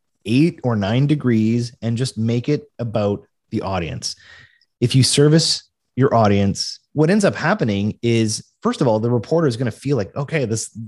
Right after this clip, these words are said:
we're, we're in, we're in the same groove. We're serving the same audience." And ultimately, you're gonna have a shorter interview. I think you're gonna have better quotes. And then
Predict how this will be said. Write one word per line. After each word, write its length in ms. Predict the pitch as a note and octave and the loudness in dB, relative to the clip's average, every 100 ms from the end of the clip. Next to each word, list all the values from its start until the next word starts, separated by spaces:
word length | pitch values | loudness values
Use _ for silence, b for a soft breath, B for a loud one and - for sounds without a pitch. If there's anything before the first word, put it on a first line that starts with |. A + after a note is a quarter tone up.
| B2 | -4
we're, 260 | C3 C3 | 0 0
we're 180 | - C3 | 2 0
in, 180 | D#3+ D#3 | 0 0
we're 140 | B2+ | -2
in 80 | E3 | -2
the 60 | F#3+ | -2
same 300 | E3 D3 B2+ | -2 -2 -2
groove. 360 | A2 A2+ B2 | -2 -2 -2
We're 80 | A2+ | -4
serving 360 | G#2+ - D#3+ E3+ | -6 -4 -2 -2
the 40 | |
same 380 | C#3+ C3+ C3 B2 G#2+ | -4 -4 -6 -6 -4
audience." 580 | A#2 G2+ F#2 F#2+ - b b b b b _ - | -4 -4 -6 -10 -12 b b b b b _ -4
And 460 | B2 A#2+ A#2+ A#2 G#2+ - _ | 0 2 2 0 -4 -10 _
ultimately, 400 | D3 G3 D#3 B2+ | -2 0 0 0
you're 160 | A#2 B2 | 0 2
gonna 100 | C3+ | 2
have 80 | B2 | 0
a 40 | |
shorter 360 | - C#3 D3 B2+ | 0 0 0 0
interview. 500 | G#2 F#2+ G2+ G2+ G2+ - | -2 -4 -4 -4 -4 -6
I 60 | |
think 180 | B2+ E3+ | -4 -2
you're 120 | E3 | 0
gonna 140 | C3+ G#2+ | -2 -2
have 340 | A#2 G#2+ G#2 _ _ | -2 -6 -10 _ _
better 180 | A#2+ A#2 | -2 -2
quotes. 560 | - G2 A2+ F3+ - B B B B - | -2 0 0 0 -6 B B B B -4
And 140 | C#3+ | 0
then 260 | D3 C#3 | 2 0